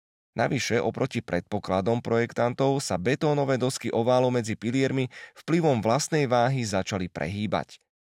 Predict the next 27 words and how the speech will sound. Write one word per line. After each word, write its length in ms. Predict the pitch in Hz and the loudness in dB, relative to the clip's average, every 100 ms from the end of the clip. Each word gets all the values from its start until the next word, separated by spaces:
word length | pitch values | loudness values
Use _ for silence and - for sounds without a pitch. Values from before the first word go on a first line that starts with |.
| _ _ - | _ _ -8
Výsledkom 640 | 101 147 - 165 - 113 131 | -2 0 2 0 0 0 2
bola 160 | 120 - | 0 0
extrémne 720 | 135 147 - 139 135 131 110 | -2 -2 -2 0 0 2 0
hrboľatá 640 | 101 110 123 101 85 92 90 | 0 0 2 2 0 -2 0
jazda. 400 | 98 104 110 - _ _ _ _ _ - | -2 -2 -2 -4 _ _ _ _ _ -4
Koncom 400 | 156 190 185 135 | 0 0 0 0
päťdesiatych 560 | 113 139 - 135 143 123 | 0 0 0 0 0 0
rokov 480 | 98 127 131 139 | 0 0 0 -2
sa 160 | - 131 | -2 -4
však 240 | - 160 | -2 -4
motory 320 | 110 120 147 127 | -2 -2 -2 -2
presunuli 560 | 107 123 135 135 131 | -2 -2 0 0 2
do 80 | 117 | 0
zadnej 400 | 110 113 131 123 | 0 0 0 -2
časti 320 | 131 - 131 | -2 -2 -2
monopostov 640 | 117 151 - 104 - 78 - - - | 0 0 -2 -6 -4 -6 -6 -14 -10
a 160 | - - | -8 -4
organizátori 800 | 117 131 143 139 147 160 139 98 | -2 0 0 0 0 0 -2 -2
dúfali, 400 | 98 - 117 127 | -2 0 -2 0
že 160 | 113 | -4
tieto 480 | 92 98 113 - 110 | -6 -4 -4 -2 0
nové 320 | 104 147 151 | 0 0 0
autá 480 | - 98 92 113 120 | 2 0 0 0 0
dokážu 480 | 123 147 - 156 131 | 0 0 -2 0 -2
zvládnuť 560 | 98 110 127 135 120 | 0 0 0 -2 -4
ovál 320 | 113 123 123 117 | 0 2 4 4
lepšie 400 | 123 - 95 | 0 -2 -4